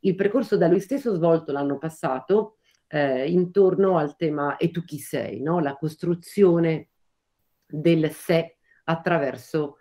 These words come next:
eh, l'esperienza del racconto di sé, cosa che peraltro secondo me,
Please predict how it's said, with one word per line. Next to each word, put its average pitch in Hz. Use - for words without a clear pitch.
eh, 135
l'esperienza 151
del 131
racconto 151
di 147
sé, 123
cosa 220
che 151
peraltro 156
secondo 147
me, 143